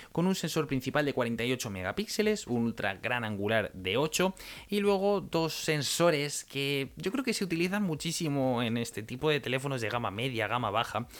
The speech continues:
para rellenar, ¿no? Para poder decir, "Oye, tenemos cuatro sensores", pero que luego realmente no llegas a sacarle, creo, en mi opinión, el máximo partido, que sería un sensor macro de dos megapíxeles y un sensor para la profundidad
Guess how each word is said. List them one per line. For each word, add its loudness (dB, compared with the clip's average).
para 4
rellenar, 2
¿no? 2
Para 2
poder 0
decir, -2
"Oye, -2
tenemos -2
cuatro 0
sensores", -2
pero -6
que -4
luego -2
realmente -2
no -4
llegas -6
a -6
sacarle, -4
creo, 2
en -6
mi -4
opinión, -2
el -6
máximo -2
partido, -2
que -8
sería -4
un 0
sensor 0
macro 0
de -2
dos 0
megapíxeles -2
y -2
un -2
sensor -2
para 2
la 0
profundidad -4